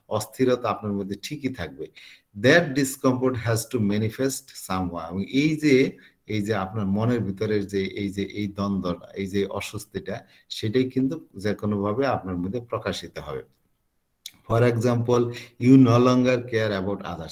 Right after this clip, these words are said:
এরপরে দেখা যাবে যে আপনি আর কারোর প্রতি কোনো care নিচ্ছেন না।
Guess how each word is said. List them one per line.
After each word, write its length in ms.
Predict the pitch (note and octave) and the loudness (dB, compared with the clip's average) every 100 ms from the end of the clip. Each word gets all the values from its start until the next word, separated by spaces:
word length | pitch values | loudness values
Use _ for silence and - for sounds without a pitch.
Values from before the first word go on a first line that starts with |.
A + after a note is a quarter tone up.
| - | -8
এরপরে 360 | A#2 A2+ A#2+ | -8 -4 -2
দেখা 280 | A2+ G#2+ G2+ | -2 -2 -4
যাবে 340 | G#2+ A2 G2+ A2+ | -4 -4 -2 -4
যে 140 | A2 | -4
আপনি 260 | F#2+ G#2+ G#2 | -6 -4 -4
আর 120 | G2 - | -6 -8
কারোর 340 | - B2 C3+ C#3 | -4 0 2 0
প্রতি 260 | C3+ B2+ | -2 -6
কোনো 220 | A#2 G#2 G2 | -6 -8 -8
care 320 | - G2+ G2 | -6 -4 -2
নিচ্ছেন 400 | G2 F#2 F#2+ E2 | -4 -6 -10 -12
না। 160 | D2 | -12